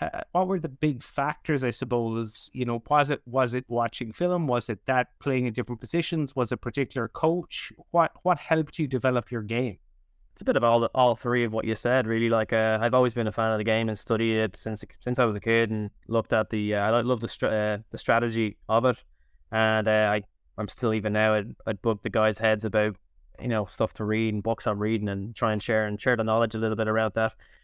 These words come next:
Speaker 2: Um, I, fortunately, I had some really good coaches, uh, when I was at the Rhinos, and even some good guys when I was a younger kid around in U C D.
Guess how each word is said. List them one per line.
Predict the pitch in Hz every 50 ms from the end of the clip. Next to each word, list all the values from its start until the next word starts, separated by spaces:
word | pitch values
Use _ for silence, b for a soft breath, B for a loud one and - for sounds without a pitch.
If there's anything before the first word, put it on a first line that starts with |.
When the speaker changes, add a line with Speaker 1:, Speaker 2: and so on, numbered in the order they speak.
| b _
Speaker 2:
Um, | - 117 113 113 101
I, | 127 127 127 - -
fortunately, | - - 143 156 156 - 160 143 147 143 139 135
I | 127 120
had | 123 123 117 -
some | - 120
really | 120 117 117
good | 101 117 107 -
coaches, | - 117 120 117 - 131 117 110 - - - -
uh, | 113 110 107 107
when | 98 113 113
I | 110
was | 107 113
at | 110 -
the | 113
Rhinos, | 110 113 120 123 123 120 120 110
and | - 110
even | 120 117 107 107
some | - 113 110
good | 101 113 110 95
guys | - 110 113 113 107
when | 107 110
I | 110 110
was | 107 104 - -
a | 110
younger | 107 107 113 117 113 113
kid | - - 117 113 117 117 110 98 - - -
around | 110 110 110 110
in | 107 107
U | 110 107
C | - -
D. | 101 113 113 120 120 117 110